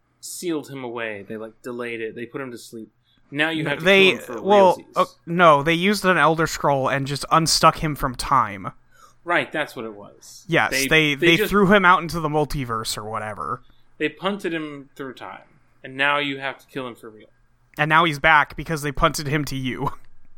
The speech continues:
Speaker 1: That's right. But now you're gonna kill him, not just get rid of him.
Speaker 2: Yeah.
Speaker 1: And then you do, and all the dragons sit around saying, "Yeah, that's cool," then they fly away.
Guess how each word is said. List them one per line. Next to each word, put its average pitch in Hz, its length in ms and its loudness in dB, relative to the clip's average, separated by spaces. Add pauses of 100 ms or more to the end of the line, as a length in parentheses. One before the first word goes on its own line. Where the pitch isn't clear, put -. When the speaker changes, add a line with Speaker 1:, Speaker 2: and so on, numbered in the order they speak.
(1160)
Speaker 1:
That's 123 260 -8
right. 113 100 -18 (680)
But 151 80 -6
now 180 180 2
you're 208 180 -2
gonna 156 140 -2
kill 170 240 -4
him, 107 180 -14
not 147 340 -6
just 131 200 -20
get 135 80 -14
rid 110 180 -14
of 104 60 -20
him. - 100 -20 (1300)
Speaker 2:
Yeah. 107 160 -6 (1600)
Speaker 1:
And 165 100 -2
then 226 120 2
you 233 80 0
do, 214 460 -4
and 143 160 -6
all 151 180 -4
the 175 80 0
dragons 160 460 -2
sit 156 220 -8
around 143 280 -4
saying, 127 300 -10
"Yeah, 117 260 -6
that's 120 220 -12
cool," 117 300 -4
then 120 120 -12
they 117 120 -10
fly 113 240 -12
away. 104 260 -16